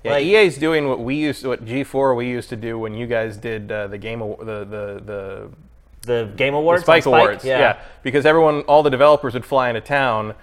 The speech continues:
Speaker 1: so
Speaker 2: Right.
Speaker 1: we, we'd shoot our Game of the Year special that week so they could all come over and accept the awards in person.
Speaker 2: That's hilarious. Yeah. Well, uh, so anyway, we're not doing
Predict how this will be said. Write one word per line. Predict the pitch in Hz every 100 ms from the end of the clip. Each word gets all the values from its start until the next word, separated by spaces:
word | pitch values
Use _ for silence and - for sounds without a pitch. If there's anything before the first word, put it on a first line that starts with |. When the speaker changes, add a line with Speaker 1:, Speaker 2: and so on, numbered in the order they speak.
| -
Speaker 1:
so | 127
Speaker 2:
Right. | 156 139 143
Speaker 1:
we, |
we'd | 143 160
shoot | 143 165
our | 156 139
Game | 139 143
of | 131
the |
Year | 127 156 175 156
special | - 151 - 135
that | 117 139 143
week | 135 165 165
so | -
they | 139 143
could | 185
all | 139 135
come | - 147
over | 147 135 135
and | 120
accept | - 151 143
the | 135
awards | 123 135 -
in | 220
person. | 175 170 165 151 -
Speaker 2:
That's | 165 151
hilarious. | 143 131 123 110 110 - - - -
Yeah. | 127 120 - - -
Well, | 143 151
uh, | 160 151
so | 156 220
anyway, | 214 170 147
we're | 165
not | 196 220
doing | 226 208